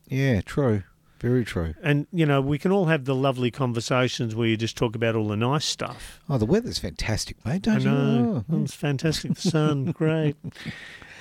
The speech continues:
Speaker 2: But until we get to the bit where the way you behave then reminded me of how my father used to treat me.
Speaker 1: Gotcha. Yeah.
Speaker 2: And I don't wanna be treated like that.
Speaker 1: No. Fair call.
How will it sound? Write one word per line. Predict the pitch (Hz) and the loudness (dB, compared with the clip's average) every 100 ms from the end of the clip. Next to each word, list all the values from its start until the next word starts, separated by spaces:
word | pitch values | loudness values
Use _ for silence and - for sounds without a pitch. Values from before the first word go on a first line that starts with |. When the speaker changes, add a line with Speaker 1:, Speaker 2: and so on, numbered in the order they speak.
| - | -2
Speaker 2:
But | 175 | 2
until | 170 143 226 247 | 2 0 -2 0
we | 226 | 0
get | 175 185 - | 0 -2 -2
to | 160 | -2
the | 139 | 0
bit | 120 156 - | 0 -4 -4
where | 139 127 113 107 160 165 _ _ _ _ _ - | 0 2 4 2 0 -4 _ _ _ _ _ -8
the | 175 | -2
way | 131 170 | 2 4
you | 180 160 | 2 0
behave | 139 117 135 135 | 0 -2 0 0
then | 117 131 120 | 2 0 0
reminded | 120 127 123 117 | 0 2 0 0
me | 117 | -2
of | 113 117 | -2 -2
how | 123 113 113 - | -2 -2 -4 -8
my | - 117 110 | -10 -4 -4
father | - 127 131 117 | 0 0 2 2
used | 113 110 - | 0 -2 -4
to | 110 | -6
treat | - 107 107 | -4 -4 -4
me. | 110 120 165 - | -4 -4 -4 -4
Speaker 1:
Gotcha. | 85 80 - 85 - - - | 0 0 -2 -8 -10 -18 -4
Yeah. | 90 131 | 0 2
Speaker 2:
And | 131 127 - - | 2 2 -2 -2
I | 131 | 0
don't | 135 127 135 | 2 -2 -2
wanna | 123 123 | -4 -2
be | 117 | -2
treated | 113 - 117 107 104 | -2 0 0 -2 -6
like | 101 110 | -10 -10
that. | 107 - _ _ | -12 -14 _ _
Speaker 1:
No. | 117 - - _ _ _ - | -4 -4 -6 _ _ _ -4
Fair | - 143 | 0 0
call. | 185 151 | -2 -8